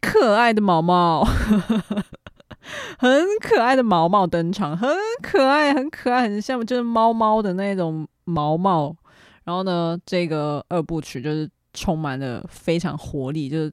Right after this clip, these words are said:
这个部曲的五首歌都非常的有活力，像是《Celebrity》、《Blooming》、《Coin》、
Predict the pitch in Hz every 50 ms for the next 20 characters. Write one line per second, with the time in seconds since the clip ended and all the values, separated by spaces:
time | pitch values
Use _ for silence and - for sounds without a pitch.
0 | - - 214 180 165 - - 214 175 160 - - - 143 131 - - 135 - -
1 | 170 180 202 - - 185 143 143 - 160 151 143 147 143 202 202 190 - - -
2 | - 220 190 180 190 - 156 143 143 135 143 - - 151 131 135 151 170 175 143
3 | - - - - - - - _ - 202 196 185 214 196 - - - 185 175 156
4 | - - 139 123 - - - - - - - _ _ _ _ _ _ _ - -
5 | 110 110 110 220 202 170 135 - 165 - _ _ _ _ _ _ - - - 247
6 | 240 208 175 147 123